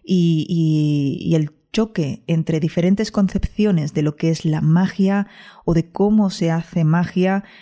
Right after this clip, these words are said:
todo me ha parecido genial. Y por supuesto que me he encariñado con varios de sus personajes como Esk, Simón o la Yaya.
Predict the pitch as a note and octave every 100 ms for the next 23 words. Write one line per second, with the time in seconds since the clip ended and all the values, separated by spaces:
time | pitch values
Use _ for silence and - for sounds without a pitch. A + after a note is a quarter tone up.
0 | - - F#3+ E3 D#3 D3+ D3 - C3 C3+
1 | C#3+ C3+ C3 C3+ - - - F3+ F#3 F3
2 | F3 E3+ - F3+ E3 D#3 D#3 D3+ D3 D3
3 | D3 D3 D#3 D3 D3+ D3+ D#3 D#3 - D3
4 | - D3 D#3 E3+ E3+ - D#3+ D3 C3 -
5 | - - D#3+ E3+ F3 - - - _ _
6 | _ _ - - F#3 D#3+ E3 E3+ F3 -
7 | - E3 B2+ - - -